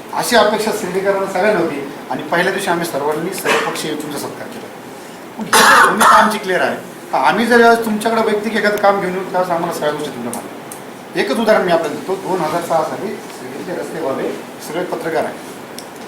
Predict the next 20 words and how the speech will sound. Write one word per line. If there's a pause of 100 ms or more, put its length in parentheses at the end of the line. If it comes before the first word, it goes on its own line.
किती
घोषणाबाजी
झाली,
किती
काय
झालं, (180)
त्यातले
अकरा
रस्ते
प्रामुख्याने
पहिल्या
टीपी,
टीपी
प्लॅनमध्ये
पंचवीस
रस्ते
आहेत,
याची
कल्पना
आपल्याला.